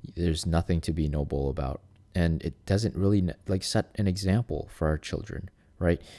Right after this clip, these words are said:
If we are constantly, um, you know, eating fast food or, or drinking sugary drinks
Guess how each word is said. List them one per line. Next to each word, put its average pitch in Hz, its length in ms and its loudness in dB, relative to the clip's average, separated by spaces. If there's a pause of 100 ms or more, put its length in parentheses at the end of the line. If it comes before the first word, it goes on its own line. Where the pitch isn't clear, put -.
If - 160 0
we 110 160 6
are 104 320 4 (240)
constantly, 110 920 4 (460)
um, 90 440 0 (320)
you 101 100 2
know, 90 240 0
eating 107 360 4
fast 95 380 0
food 78 320 0
or, 78 220 -2
or - 80 -4
drinking 107 440 0
sugary 98 520 2
drinks 76 560 -2